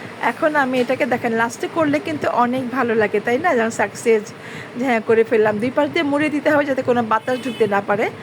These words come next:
এটাকে আমি প্রায়, আহ, আহ, আধা ঘন্টার জন্য ফ্রিজে রাখবো, রেখে আবার বের করে আমি আবার এটাকে দুই ঘন্টা, আধা ঘন্টা পরে বের করে আমি আরেকটুখানি শেপ দিয়ে নিব, ভালো করে একটু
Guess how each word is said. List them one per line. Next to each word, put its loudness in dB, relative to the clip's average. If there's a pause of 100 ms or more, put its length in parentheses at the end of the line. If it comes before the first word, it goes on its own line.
(320)
এটাকে 0
আমি 0
প্রায়, 2
আহ, 0
আহ, 0
আধা 2
ঘন্টার 0
জন্য -2
ফ্রিজে -2
রাখবো, 2 (680)
রেখে 2
আবার 2
বের 2
করে 4 (480)
আমি 0
আবার 2 (280)
এটাকে 0
দুই 0
ঘন্টা, 2 (100)
আধা 0
ঘন্টা 2
পরে 2
বের 2
করে 2
আমি 2
আরেকটুখানি -2
শেপ 0
দিয়ে 4
নিব, 2 (460)
ভালো 2
করে 4
একটু 0